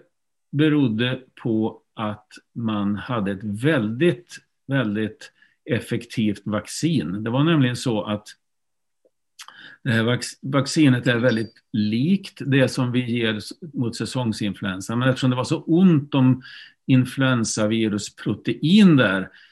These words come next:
så såg man till att ge så lite som möjligt. Och istället så satte man till ett rejält immunstärkande adjuvans, så kallade skvalener. Och det som hände då hos ett mindre antal människor, eller ja, de här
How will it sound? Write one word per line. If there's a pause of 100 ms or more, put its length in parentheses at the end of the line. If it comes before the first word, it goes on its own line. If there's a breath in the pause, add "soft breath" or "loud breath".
(180 soft breath)
så
såg
man
till
att
ge
så
lite
som
möjligt.
Och
istället
så
satte
man
till
ett
rejält
immunstärkande
adjuvans,
så
kallade
skvalener.
Och
det
som (400 loud breath)
hände
då
hos
ett (120)
mindre
antal
människor,
eller
ja,
de
här